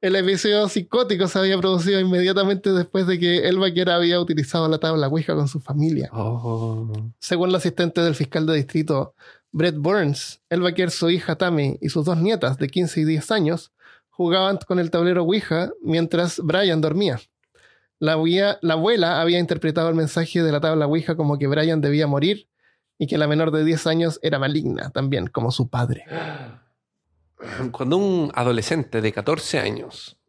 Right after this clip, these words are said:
Speaker 2: fue hospitalizado por ser acuchillado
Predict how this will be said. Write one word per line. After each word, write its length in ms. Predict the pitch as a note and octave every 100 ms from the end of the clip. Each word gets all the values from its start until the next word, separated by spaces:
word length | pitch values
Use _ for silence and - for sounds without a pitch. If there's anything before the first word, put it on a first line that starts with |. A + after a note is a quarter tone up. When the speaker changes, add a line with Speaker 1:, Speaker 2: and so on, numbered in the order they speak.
| _
Speaker 2:
fue 160 | A2
hospitalizado 840 | A2+ - A#2 A#2 A2+ - A#2 A#2+
por 160 | A2+ A2
ser 360 | - A2+ G#2 - - - - - _
acuchillado 1040 | A#2+ A#2+ B2 A#2+ A#2 A#2+ B2 A#2 G#2+ -